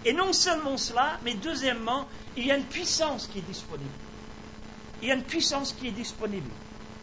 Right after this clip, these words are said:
Pourquoi ? Parce que lorsque nous, nous levons les yeux,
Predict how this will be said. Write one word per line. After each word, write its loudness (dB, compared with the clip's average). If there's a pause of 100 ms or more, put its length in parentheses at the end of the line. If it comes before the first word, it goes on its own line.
(2500)
Pourquoi ? 4
Parce 4
que 0
lorsque 8
nous, 4 (580)
nous 2
levons 6
les 0
yeux, 4